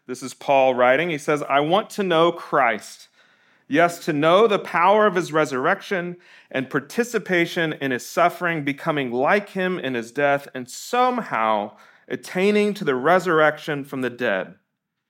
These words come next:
Not that I've obtained all of this or have already arrived at my goal, but I press on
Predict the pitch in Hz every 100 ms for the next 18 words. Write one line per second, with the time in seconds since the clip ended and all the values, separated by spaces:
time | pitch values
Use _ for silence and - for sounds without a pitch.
0 | _ _ _ _ _ _ _ _ _ _
1 | _ 170 214 262 226 202 190 170 160 -
2 | 190 226 220 160 117 113 - 135 127 113
3 | 98 98 104 - - - _ _ - 147
4 | 160 180 165 165 185 240 233 208 226 185
5 | 175 165 180 190 175 165 160 160 156 135
6 | 95 - _ _ _ _ _ _ _ _
7 | - 135 151 - 208 208 196 170 117 -